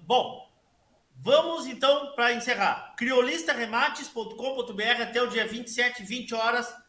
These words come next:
estão todos os lotes lá. Repete o celular, meu amigo Marçal Furian.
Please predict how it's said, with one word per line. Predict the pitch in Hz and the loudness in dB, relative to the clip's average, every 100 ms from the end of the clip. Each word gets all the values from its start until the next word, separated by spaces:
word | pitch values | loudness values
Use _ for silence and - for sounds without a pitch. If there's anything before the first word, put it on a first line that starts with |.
| _ | _
estão | - 220 220 | -12 -8 -4
todos | 226 233 | -2 -2
os | 196 | -4
lotes | 196 214 - | -2 -2 -2
lá. | 202 226 - - _ _ _ _ | 0 0 -2 -14 _ _ _ _
Repete | 196 196 - - | -6 2 2 2
o | 233 | -2
celular, | 240 233 220 226 226 208 190 185 - _ | -2 0 2 4 4 2 -6 -12 -18 _
meu | 156 175 226 202 | -10 -2 0 0
amigo | 185 208 202 196 196 - _ | -2 -4 -6 -6 -6 -10 _
Marçal | 165 160 208 202 | -4 0 2 0
Furian. | 190 175 120 | 0 -4 -4